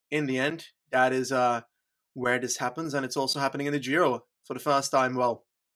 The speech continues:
a proper full stage of dedication towards it for the first time, like, since twenty ten. We obviously had some gravel sections in other stages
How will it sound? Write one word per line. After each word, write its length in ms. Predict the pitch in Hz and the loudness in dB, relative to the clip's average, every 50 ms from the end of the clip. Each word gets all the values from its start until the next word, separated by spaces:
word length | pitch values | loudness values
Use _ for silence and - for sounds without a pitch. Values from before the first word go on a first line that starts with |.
| _ _ _ _ _ _ _ | _ _ _ _ _ _ _
a 60 | 143 | -6
proper 420 | 143 - 156 160 160 156 - 151 135 | -6 -2 2 4 4 6 6 4 2
full 480 | - - - - 151 143 131 113 - _ _ _ - | 0 -4 -2 0 0 0 0 -2 -6 _ _ _ -14
stage 460 | - - - 143 143 143 131 123 135 | -8 -4 -2 0 0 0 -2 0 0
of 260 | 127 123 113 - - _ _ _ _ _ _ _ _ - | 0 -2 -2 -6 -14 _ _ _ _ _ _ _ _ 0
dedication 580 | 147 139 139 139 - 147 147 147 143 - 151 143 | 0 0 0 0 2 2 2 2 2 -2 -4 -6
towards 460 | - 139 127 131 143 156 160 151 - | -4 -2 2 4 4 4 2 2 0
it 180 | 165 160 - - | -2 -2 -2 -2
for 100 | 170 151 | -4 -4
the 60 | 147 | -4
first 300 | - 165 156 156 156 - | -2 -2 -2 -2 -2 -2
time, 160 | 165 160 165 | -4 -4 -4
like, 140 | 160 151 - | -6 -8 -8
since 320 | - - - 165 151 151 - | -8 -8 -8 -6 -6 -8 -8
twenty 340 | - 160 156 151 151 156 | -6 -6 -6 -6 -6 -8
ten. 300 | 156 - 156 160 170 170 156 - _ _ _ _ - | -6 -4 -4 -4 -4 -6 -10 -18 _ _ _ _ 0
We 80 | 143 | 0
obviously 240 | 139 139 135 - 139 | 0 2 0 -4 0
had 200 | 127 131 131 127 | 2 2 2 2
some 140 | - - 117 | 0 -6 -4
gravel 300 | 123 131 123 120 127 123 | 0 0 0 0 0 -2
sections 460 | - - 131 123 123 - 131 123 117 | -2 -2 -2 -4 -4 -6 -8 -6 -6
in 80 | 127 120 | -4 -4
other 160 | 120 123 123 | -4 -4 -4
stages 600 | 120 - 131 123 120 120 120 127 113 - - | -4 -4 -4 -4 -4 -4 -4 -6 -6 -6 -10